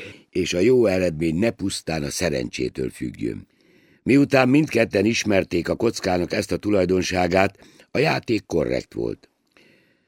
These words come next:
Különben csak átsiettek egyes alakok ide vagy oda gyűlésre. Szokatlan izgalom, sürgésforgás látszott az alvilágban.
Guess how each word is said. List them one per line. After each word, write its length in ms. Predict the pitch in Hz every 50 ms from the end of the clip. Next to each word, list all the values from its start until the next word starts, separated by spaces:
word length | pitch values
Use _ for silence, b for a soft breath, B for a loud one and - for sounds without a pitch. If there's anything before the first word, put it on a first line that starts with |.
| b b
Különben 560 | - 147 147 135 131 127 120 123 127 127 123
csak 320 | 113 - 120 120 107 - -
átsiettek 760 | - 104 104 92 - - - 87 85 82 - - 85 73
egyes 340 | 85 87 82 80 82 80 80
alakok 440 | 82 85 87 87 78 78 82 73 -
ide 240 | 98 98 90 95 90
vagy 220 | 82 82 80 78
oda 200 | 85 87 80 82
gyűlésre. 840 | 80 76 80 85 82 78 73 73 69 64 - - - 67 64 - - _ b b b b b b b b b b b b
Szokatlan 640 | _ - - 233 240 - 113 101 95 - 82 92 92
izgalom, 640 | - 131 127 101 73 67 65 76 76 71 71 69 67
sürgésforgás 1040 | - - 113 117 95 78 71 80 78 73 - - 71 76 71 65 69 71 69 69
látszott 480 | - 71 71 69 - - - 65 - -
az 100 | 67 65
alvilágban. 880 | 69 65 64 58 60 60 60 58 57 50 50 58 57 52 50 50 -